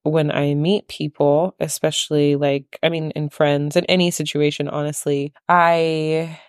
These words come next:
can tell pretty quickly if there's a deeper connection there or if there's a deeper connection that's possible. Obviously, this is something that is tricky, because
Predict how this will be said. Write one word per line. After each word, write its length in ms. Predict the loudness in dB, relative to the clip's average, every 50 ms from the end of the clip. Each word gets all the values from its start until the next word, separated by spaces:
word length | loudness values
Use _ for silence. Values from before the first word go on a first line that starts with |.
| _ -8
can 260 | -4 -2 -2 -2 -2
tell 720 | -6 -2 2 4 4 4 4 2 0 -2 -4 -6 -6 -8 -12 _ _ _
pretty 200 | 0 0 0 0
quickly 460 | 2 0 -2 0 0 0 2 2 2
if 140 | 0 0 0
there's 800 | 0 2 2 2 2 0 0 -4 -4 -6 -6 -6 -8 -8 -10 -14 _ _ _ _ -2 -2
a 40 | 0
deeper 360 | 0 -2 -2 2 2 2 2
connection 600 | 2 0 -2 -2 -2 -2 -4 -4 -4 -2 -2 -2
there 340 | -2 0 0 2 2 2 2
or 200 | 2 2 2 2
if 120 | 0 0
there's 220 | 0 0 0 0 -2
a 40 | -4
deeper 300 | -4 -4 -4 -4 -4 -4
connection 460 | -4 -4 -4 -4 -4 -4 -4 -4 -4
that's 180 | -4 -6 -8
possible. 720 | -6 -2 0 0 0 0 -2 -2 0 0 0 0 -2 -4 -8 _ _ 2
Obviously, 960 | 2 4 6 6 4 4 4 4 4 4 4 4 4 4 4 4 4 2 0 -2 -8 -12
this 340 | -4 0 2 2 4 4 2
is 100 | 2 2
something 600 | 2 2 0 0 0 0 0 0 0 -2 -4 -4 -2
that 520 | 0 0 2 2 2 2 2 0 0 -2 -6 _ _ -8 -6 -6 -6 -8 -12 -16 -20 _ _ _ -6
is 340 | -4 -4 -4 -4 -6 -8 -10 -12
tricky, 720 | -8 -4 -4 -4 -4 -4 -8 -6 -4 -4 -2 -4 -4 -6 _ _ _ _ -2
because 840 | -2 -2 -2 -2 0 2 2 4 4 2 0 0 -2 -4 -6 -10